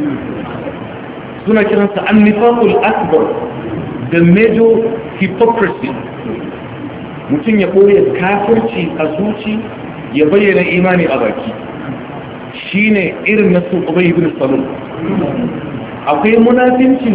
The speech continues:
kuma ɗan ƙarami a cikin mu'amala. Bari mu ba ku misali. Kai ne kuke zuwa birnin Aba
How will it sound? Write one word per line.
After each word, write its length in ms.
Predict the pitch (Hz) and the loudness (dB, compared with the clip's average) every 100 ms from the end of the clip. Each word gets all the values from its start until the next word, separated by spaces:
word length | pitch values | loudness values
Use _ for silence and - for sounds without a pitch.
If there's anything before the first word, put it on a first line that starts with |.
| 175 | 0
kuma 180 | 196 196 | 2 2
ɗan 300 | 196 220 - | 4 4 4
ƙarami 480 | 196 170 170 170 165 170 - - - - - | 4 2 4 4 2 -2 -6 -12 -14 -12 -8
a 40 | 156 | -6
cikin 320 | 180 208 202 | -4 0 2
mu'amala. 560 | 175 165 165 170 147 - - - 143 | 2 0 0 0 0 -4 -6 -6 0
Bari 140 | 208 | 4
mu 60 | 233 | 6
ba 120 | 180 175 | 4 4
ku 60 | 156 | 2
misali. 420 | 151 151 151 - - - - - - - - - - - - | 0 2 2 2 -2 -8 -10 -10 -10 -10 -14 -16 -16 -16 -4
Kai 180 | 208 233 | 0 4
ne 160 | 226 196 | 4 2
kuke 380 | 190 - 180 165 | 0 0 2 2
zuwa 300 | 185 185 165 165 | 4 4 4 2
birnin 500 | 175 180 185 185 185 - - | 2 2 2 0 -2 -6 -6
Aba 680 | 139 135 165 160 - - | -4 -2 0 0 -2 -6